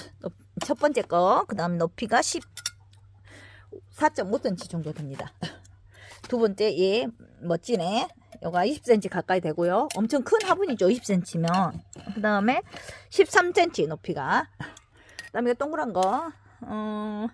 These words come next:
십삼 센치. 높이는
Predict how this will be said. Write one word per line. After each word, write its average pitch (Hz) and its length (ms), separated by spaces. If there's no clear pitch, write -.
십삼 339 420
센치. 302 640
높이는 370 720